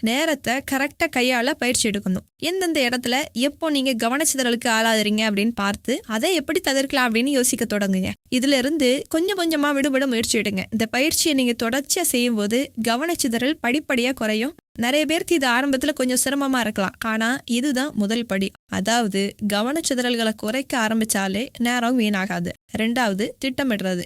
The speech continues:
நமக்கு இருக்கக்கூடிய நேரத்தை திட்டமிட்டு செலவழிக்கிறதுக்கு நம்ம பழகணும். குறிப்பிட்ட நேரத்துல குறிப்பிட்ட வேலையை செஞ்சு முடிக்கணும். அதாவது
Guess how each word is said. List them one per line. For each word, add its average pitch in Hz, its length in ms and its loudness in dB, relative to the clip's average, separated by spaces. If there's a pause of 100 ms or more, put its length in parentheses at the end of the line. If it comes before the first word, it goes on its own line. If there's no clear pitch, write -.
(140)
நமக்கு 254 320 -2
இருக்கக்கூடிய 277 480 0
நேரத்தை 240 440 -2 (120)
திட்டமிட்டு 269 540 -2
செலவழிக்கிறதுக்கு 220 720 0
நம்ம 214 120 0
பழகணும். 190 520 -2
குறிப்பிட்ட 294 420 -2
நேரத்துல 247 520 0
குறிப்பிட்ட 262 500 -2
வேலையை 233 360 2
செஞ்சு 214 260 2
முடிக்கணும். 196 500 0
அதாவது 202 480 0